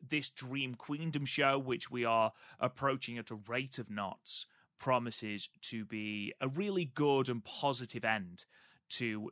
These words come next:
twenty twenty-three. And today what we're gonna be doing is we're gonna be looking ahead to that show. We're gonna be giving you our preview. Um, and we're also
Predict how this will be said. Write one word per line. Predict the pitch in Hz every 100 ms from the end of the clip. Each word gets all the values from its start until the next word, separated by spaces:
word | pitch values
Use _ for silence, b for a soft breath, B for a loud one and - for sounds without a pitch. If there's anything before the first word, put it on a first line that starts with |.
| -
twenty | - 127 104 104 - 101 -
twenty-three. | - 110 101 98 95 117 110
And | 107
today | - 143 139
what | 131
we're | 120
gonna | 120
be | 113 -
doing | 127 120 120
is | 117 113 107
we're |
gonna | 113 110
be | 107
looking | 110 135 131
ahead | 117 127 131
to | - 147
that | 139 123
show. | - 143
We're | 131
gonna | 127 123
be | 120
giving | 123 120
you | 117 117
our | 110
preview. | - - 123 127 120 117 113 B B B B -
Um, | 107 107 113
and | 120
we're | 120 123
also | 139 147 - 123 117 -